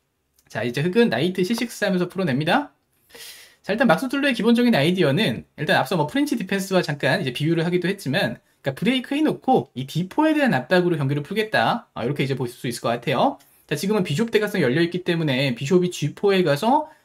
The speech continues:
나이트 핀에 걸 수 있다 그러면 이게 디포에 좀 압박이 많이 들어가거든요. 자, 그래서 일단 나이트 전개되면서 일단 디포에다가 이제 압박을 좀 걸어주는 상황이 됐습니다. 자, 캐슬링이 이어지는 상황이 됐고요. 자, 여기서도 이제 막스둘러가 좀 고민을 많이 하는데,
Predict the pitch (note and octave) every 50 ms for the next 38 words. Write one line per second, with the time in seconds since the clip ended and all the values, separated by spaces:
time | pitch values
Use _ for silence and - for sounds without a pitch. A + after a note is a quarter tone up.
0 | _ - B2+ C3+ F3+ F3+ F#3 - G#3+ F#3+ - C4 C4+ C4 - D#3 C3 - - F#3+
1 | - - E3+ D#3 C#3+ B2+ B2 A#2+ C#3 F#3 D3 B2+ B2+ B2+ - C#3 F3+ - - A#3
2 | A3+ A3+ F#3 A#2+ G#2+ - D3+ D3 C#3+ A#2 A2+ B2 C3+ C3+ - C3+ C#3 B2 A#2 A#2+
3 | C3+ C#3 A#2 - G#3 C4 - - _ _ _ _ _ _ _ - A#2+ B2 C#3+ D3
4 | C#3+ C#3 C#3+ C3 A#2+ B2 C#3 C#3 D#3+ - C3 B2+ C3+ D3+ - C#3 B2+ C#3+ D3+ D#3+
5 | - B2 B2 F3 G#3 F3 C3+ B2+ A#2 - B2+ A#2+ A#2 - C#3 C3+ C3 B2+ A#2+ C#3+
6 | F#3+ A3 A3 A3+ - _ _ _ - - G2+ G2+ - C#3+ C3 C3+ C3+ C3+ B2+ -
7 | B2+ C3 C#3+ C#3+ C#3 C3+ A#2+ B2+ F3+ F#3 C3+ B2 B2 A#2 A#2 A#2+ - - B2+ A#2
8 | G#2+ - - _ _ _ _ _ - _ _ - - - - - - - - _
9 | _ _ _ - - - - - - A#3 A#3 C#4+ C4 C4 C4 C4 A#3 D#3+ F#3 A#3
10 | A#3+ A#3+ A#3+ A#3+ A#3 A#3+ A#3+ A#3 A#3 A#3 A3+ A3+ A#3+ A3+ F#3 - - - G#3+ B3
11 | A3+ D3 C#3 - _ _ - - C3+ B2+ E3+ B3 B3+ C4 C4 C4 A3+ F#3+ A3 E3+
12 | C3 - - - - G#3 G3+ G3+ F#3+ F#3 G3 F#3 F#3 D3+ D#3+ E3+ F3 D#3 B2+ A#2+
13 | C3 D3+ E3 G3 F#3 C3+ A#2 A#2+ F3+ F3+ - -